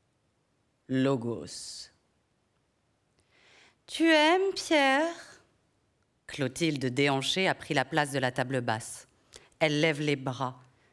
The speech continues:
forme un cœur avec ses mains. Pierre se rue sur elle, l'embrasse, s'agenouille. Elle écarte les cuisses, ses larmes mouillent ses yeux. Edgar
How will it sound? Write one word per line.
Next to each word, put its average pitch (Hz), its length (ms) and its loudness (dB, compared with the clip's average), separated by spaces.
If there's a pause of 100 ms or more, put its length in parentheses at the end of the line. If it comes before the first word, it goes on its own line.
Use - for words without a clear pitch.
(120)
forme 143 400 0
un 139 80 2
cœur 143 340 2
avec 123 220 -2
ses 135 180 0
mains. 120 240 0 (1300)
Pierre 147 280 2
se - 140 -2
rue 143 160 2
sur 147 320 0
elle, 123 300 -2 (240)
l'embrasse, 127 500 0
s'agenouille. 131 800 0 (580)
Elle 139 160 2
écarte 147 420 0
les 135 160 -4
cuisses, - 560 -4 (460)
ses - 220 -2
larmes 131 360 2
mouillent 127 260 2
ses 117 380 -2
yeux. 110 220 -4 (2750)
Edgar 196 880 2